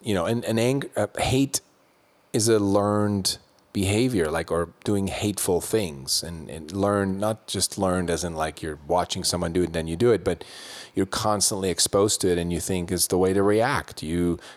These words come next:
get angry and there must be that person that did it to me and I'm gonna be hating that person. And if you're really down the rabbit hole, you will hurt that person, right? It's not like,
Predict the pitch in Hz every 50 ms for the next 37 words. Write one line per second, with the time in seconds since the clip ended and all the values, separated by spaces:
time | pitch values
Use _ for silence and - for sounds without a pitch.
0 | - _ - 98 92 95 92 85 85 90 92 104 101 113 135 127 101 92 92 92
1 | 92 90 90 87 - - 104 98 85 87 87 98 - - - 101 98 92 - -
2 | 95 92 87 - - 87 85 90 92 - - 90 85 85 90 110 123 98 85 80
3 | 82 82 82 78 82 82 80 80 78 65 - - - 95 101 104 107 104 98 98
4 | 95 98 - - 101 95 95 95 - - 123 107 98 87 85 78 - - 92 90
5 | 85 82 92 101 117 131 123 104 85 - - _ _ _ _ - - 80 82 87
6 | 87 85 82 82 82 80 - 78 80 85 90 90 85 82 85 92 101 90 - -
7 | 160 180 175 - - - - - 64 62 - - - 82 85 87 85 87 85 -
8 | - 135 127 98 80 92 87 82 - -